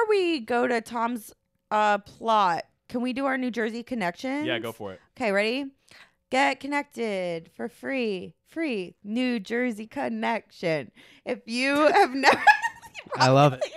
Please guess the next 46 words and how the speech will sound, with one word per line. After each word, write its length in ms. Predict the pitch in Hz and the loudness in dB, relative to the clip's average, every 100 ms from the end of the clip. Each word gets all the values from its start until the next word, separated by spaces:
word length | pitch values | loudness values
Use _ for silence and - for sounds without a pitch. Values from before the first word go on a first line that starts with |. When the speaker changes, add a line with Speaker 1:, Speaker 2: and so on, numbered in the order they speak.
| 622 | -6
Speaker 1:
It's 220 | 679 - | -6 -8
like, 80 | 330 | -6
what? 360 | 247 247 539 - 679 - - | -2 -2 -2 -4 -8 -10 -2
Speaker 3:
No, 80 | 160 | 4
Speaker 1:
If, 60 | |
Speaker 3:
I 100 | 160 | 6
love 220 | 156 180 156 | 8 8 6
it. 100 | 135 | 0
Speaker 1:
if 180 | 277 240 | -4 -4
you 200 | 269 294 | -2 0
have 160 | 330 | 0
never 840 | 302 262 240 254 254 247 247 240 240 | 4 4 6 4 6 6 4 2 0
heard 240 | 262 226 | 0 0
our 120 | 233 226 | 0 -2
New 160 | 226 | -2
Jersey 260 | 214 247 233 | -2 -4 -4
connections, 640 | 247 240 240 254 196 185 - - - | -2 0 0 -2 -6 -8 -12 -20 0
I 220 | 208 226 | 4 6
made 200 | 269 277 | 4 0
a 100 | 262 | 0
bold 420 | 226 196 220 254 - | 0 0 0 0 -4
claim 680 | - 208 214 226 233 269 - _ _ _ | -4 -2 0 -2 -4 -6 -10 _ _ _
a 60 | 214 | -6
long 280 | 208 220 233 | 0 2 2
time 180 | 262 214 | 0 2
ago 80 | |
that 180 | 226 196 - | 2 2 0
every 400 | 196 202 240 277 | -2 0 -2 -4
single 420 | - 233 240 254 | -6 -6 -2 -2
movie 600 | 214 185 208 240 254 269 - _ | -2 -4 -4 -4 -4 -8 -12 _
is 120 | 214 | -10
connected 400 | - 220 190 262 | -6 -4 -4 -6
to 60 | 202 | -6
New 180 | 226 220 | -4 -4
Jersey 480 | 190 190 220 240 254 | -4 -6 -4 -4 -6
because 400 | 233 220 220 190 | -6 -4 -2 -2
New 160 | 196 202 | -4 -8
Jersey 280 | 180 185 214 | -6 -6 -6
is 60 | |
the 100 | 202 | -8
best 280 | 185 185 196 | -4 -4 -4
state 320 | - 185 202 | -6 -6 -6
in 180 | - 180 | -8 -10
the 80 | 180 | -8
union. 480 | 175 185 214 247 269 | -8 -6 -6 -6 -8
Speaker 2:
Yes. 320 | - 107 87 | -8 -8 -8